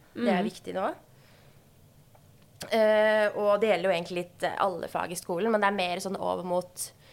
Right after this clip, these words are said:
Speaker 1: liksom at elevene er mer aktive i egne lære-, læringsprosesser da. Tradisjonelt så er det jo også i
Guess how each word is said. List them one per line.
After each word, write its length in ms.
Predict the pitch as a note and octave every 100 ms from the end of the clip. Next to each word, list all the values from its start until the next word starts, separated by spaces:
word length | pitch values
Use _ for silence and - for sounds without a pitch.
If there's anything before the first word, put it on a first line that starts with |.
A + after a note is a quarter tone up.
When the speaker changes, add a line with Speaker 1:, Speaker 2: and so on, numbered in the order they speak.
| - - - - - - _ -
Speaker 1:
liksom 200 | G3+ G3+
at 100 | G3
elevene 320 | G#3 F#3 F3+ F#3
er 80 |
mer 120 | F#3 -
aktive 400 | - - - F#3
i 260 | F#3+ G3 G3
egne 400 | G#3 F3+ F#3 F3+
lære-, 500 | F#3+ F#3 F3+ F3+ F3 -
læringsprosesser 920 | A3 F#3+ F3 G3 - G#3+ G#3+ - -
da. 120 | A#3 F3
Tradisjonelt 680 | - G3 F#3+ G#3 F#3+ G3
så 80 | G#3+
er 120 | F3
det 80 | F#3
jo 80 | F3+
også 340 | F3+ F3 -
i 120 | G3+